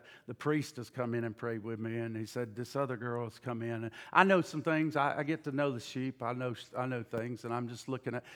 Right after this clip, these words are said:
Mister Early and his heart. I, I, I, I know some, I just, I, I know,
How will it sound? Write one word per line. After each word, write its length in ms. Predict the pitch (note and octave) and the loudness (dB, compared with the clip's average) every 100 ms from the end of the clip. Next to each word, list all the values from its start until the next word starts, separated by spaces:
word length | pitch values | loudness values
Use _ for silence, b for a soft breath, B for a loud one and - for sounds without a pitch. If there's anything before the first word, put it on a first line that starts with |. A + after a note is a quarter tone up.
| B - | B -8
Mister 240 | B2 B2 | -4 -2
Early 340 | A#2+ C3 C3+ | 2 2 2
and 100 | C3 | 0
his 140 | A2+ - | -2 -8
heart. 520 | - B2+ A#2+ B2+ - - | -4 0 0 -2 -6 -4
I, 140 | A#2+ A#2 | -4 -2
I, 160 | A#2+ A#2+ A#2+ - | -2 0 -2 -4
I, 140 | B2+ B2 A#2+ | -4 -2 -2
I 100 | B2+ | -2
know 180 | B2 A#2 | -2 -6
some, 260 | - A2+ - _ - | -8 -12 -12 _ -6
I 100 | C3 | -4
just, 300 | A#2+ B2 - - | -4 -8 -10 -4
I, 100 | C3 B2 - | -4 -4 -6
I 100 | C3 | -4
know, 400 | C3+ C3+ C#3 C3+ | -2 -2 -2 -4